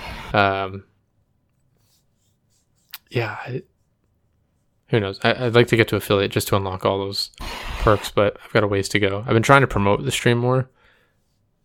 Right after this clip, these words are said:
Um, I, I started the stream today. It was Dark Souls three, obviously,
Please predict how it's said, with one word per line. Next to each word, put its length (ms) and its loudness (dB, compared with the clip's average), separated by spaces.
Um, 580 -2
I, 160 0
I 60 2
started 340 8
the 80 0
stream 260 6
today. 280 8
It 120 -2
was 80 2
Dark 240 6
Souls 280 -2
three, 240 6
obviously, 480 0